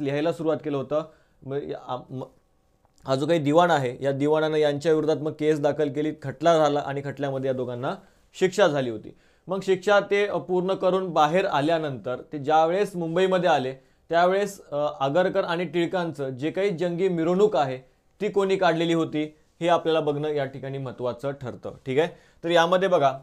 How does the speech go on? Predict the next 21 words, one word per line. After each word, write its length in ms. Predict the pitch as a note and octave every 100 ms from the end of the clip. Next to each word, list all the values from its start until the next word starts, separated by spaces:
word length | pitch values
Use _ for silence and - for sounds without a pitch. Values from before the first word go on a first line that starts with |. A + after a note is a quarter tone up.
| -
दोन 280 | C3 F3+ F3+
नावं 300 | E3 E3 F3
तुम्हाला 300 | F3+ F3+ E3+
लक्षात 240 | E3 E3+
ठेवायची 400 | E3 D3+ C#3 C3+
आहेत. 120 | C3
एक 180 | D3+ D3+
म्हणजे 240 | D#3+ D3+ D#3+
नारायण 380 | D3 C#3 D#3+
मेघाजी 420 | D#3+ D#3+ D#3+ D3 D#3
लोखंडे 440 | D#3 D#3 D3+ E3 E3 _ _ -
आणि 180 | C#3 D3+
दुसरं 280 | D3 D#3
म्हणजे 260 | E3 D3 C#3+
दामोदर 540 | C#3 C#3 D3+ D#3 E3+ E3+ -
यंदे. 360 | C#3+ C#3+ B2+ G2+ - _ _ C#3
या 120 | E3+
दोघांनी 460 | E3 E3+ F3 F#3
काय 220 | F3+ F3+ E3+
केलं 180 | F3
होतं, 360 | D#3+ C#3+ B2+ C3